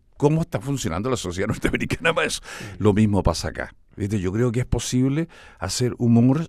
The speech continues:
Speaker 1: sin tener que recurrir a reírse de la gente que tiene alguna discapacidad física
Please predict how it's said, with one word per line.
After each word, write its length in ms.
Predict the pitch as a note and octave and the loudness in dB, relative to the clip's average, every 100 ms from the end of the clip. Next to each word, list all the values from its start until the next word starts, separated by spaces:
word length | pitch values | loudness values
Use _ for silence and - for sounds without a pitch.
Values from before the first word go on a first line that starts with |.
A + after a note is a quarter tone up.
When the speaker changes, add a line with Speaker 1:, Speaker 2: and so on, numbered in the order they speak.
| - | -8
Speaker 1:
sin 500 | - - F3+ G#3 A#3 | -6 -2 0 2 0
tener 460 | - F#3 D#3+ F3 | -2 -4 -2 -4
que 120 | - E3 | -4 -4
recurrir 580 | D#3+ C3 B2 C#3 C#3+ C#3+ - - | -2 -2 0 0 0 -4 -14 -14
a 120 | - G2 | -8 -6
reírse 720 | G2+ G#2+ A2 A2 - A2 G2 | -4 -2 0 0 -2 -4 -4
de 440 | G2 F#2+ F2+ F2+ | -4 -2 -2 -4
la 140 | F2 | -6
gente 340 | E2+ G2 F#2+ E2+ | -4 -4 -2 -4
que 80 | E2+ | -2
tiene 300 | F#2+ F#2 F2+ | -2 0 0
alguna 260 | F2+ F2+ | 0 0
discapacidad 540 | F2 F2 F2 E2+ F2 F2+ | -2 -2 -6 -6 -8 -8
física 580 | A2+ G#2+ - G2 A2 | -8 -6 -8 -4 -4